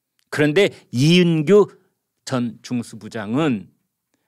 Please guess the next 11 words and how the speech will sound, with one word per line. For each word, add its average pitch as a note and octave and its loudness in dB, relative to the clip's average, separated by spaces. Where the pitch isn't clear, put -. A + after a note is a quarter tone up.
대통령은커녕 F3 -2
문재인은 C3+ -2
변호인도 C#3 0
맡지 G#2+ -10
말았어야 F#2+ -18
됐다. - -20
그러면서 A2 -2
이런 A#2+ -2
결론을 A2 -4
내립니다. G#2 -10
노무현의 D3+ 2